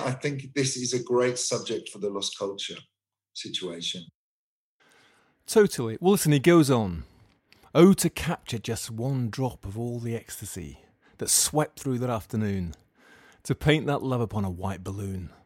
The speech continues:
Speaker 2: and fly it from the toppest top of all the tops that man has pushed beyond his brain. Satori must be something just the same. We scanned the skies with rainbow eyes, and saw machines of every shape and size."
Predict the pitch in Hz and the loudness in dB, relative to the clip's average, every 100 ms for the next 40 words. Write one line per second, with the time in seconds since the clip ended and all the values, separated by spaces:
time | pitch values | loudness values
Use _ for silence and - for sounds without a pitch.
0 | _ _ 143 143 180 190 156 113 127 107 | _ _ 0 2 6 6 6 2 -4 -4
1 | - 139 127 - 131 117 107 110 101 98 | -4 -4 -6 -6 -8 -6 -4 -4 -6 -10
2 | - 110 - - - - - - - 110 | -10 -12 -12 -12 -14 -16 -20 -14 -8 -4
3 | 107 117 113 107 - - 117 - 107 107 | 0 0 -2 -4 -6 -4 -4 -4 -4 -2
4 | 104 101 98 98 101 101 98 95 - 143 | 0 -2 -4 -8 -6 -6 -6 -8 -6 -2
5 | - 202 180 147 135 - 127 - 123 110 | 2 6 6 4 2 -2 -6 -2 -2 -2
6 | 98 90 95 - 87 - 92 82 80 _ | -2 -4 -8 -10 -10 -8 -8 -8 -12 _
7 | _ - - - - - - 127 - - | _ -20 -20 -20 -20 -20 -10 -6 -4 -2
8 | 139 135 135 123 - - 123 127 120 104 | -2 0 0 0 -4 -6 -4 -2 -2 -2
9 | 98 98 98 107 107 101 101 104 101 95 | -6 -8 -6 -6 -6 -4 -4 -6 -8 -10
10 | - - - _ _ _ _ _ _ - | -14 -16 -20 _ _ _ _ _ _ -12
11 | 92 - 113 104 98 - 101 92 80 78 | -8 -4 -2 -2 -4 -6 -4 -4 -8 -12
12 | 90 85 78 - 92 - 85 - 98 92 | -12 -12 -12 -12 -12 -12 -12 -12 -14 -14
13 | 98 - - | -16 -16 -18